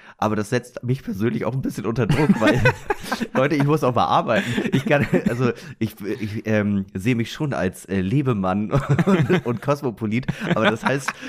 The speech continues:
das heißt für mich nicht, dass ich einfach den ganzen Tag besoffen bin, weil sonst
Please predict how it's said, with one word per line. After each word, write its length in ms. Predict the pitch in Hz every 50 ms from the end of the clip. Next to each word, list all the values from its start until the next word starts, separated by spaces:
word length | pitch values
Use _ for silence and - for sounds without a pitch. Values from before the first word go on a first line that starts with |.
| - -
das 180 | - 117 -
heißt 260 | - 151 156 156 - -
für 120 | 151 127
mich 200 | 104 127 127 -
nicht, 260 | 202 139 160 - - - - 190 -
dass 180 | - 120 120
ich 160 | 139 135 - -
einfach 140 | 101 143
den 140 | - - -
ganzen 360 | 117 110 104 98 - - 110 107
Tag 380 | - - - 175 - - -
besoffen 560 | - 147 - 135 139 - - - 285 - 175 - - - -
bin, 260 | 185 208 202 190 - - - - 240 - 302 - - 277 208
weil 160 | - 139 143 127
sonst 300 | 131 147 170 196 -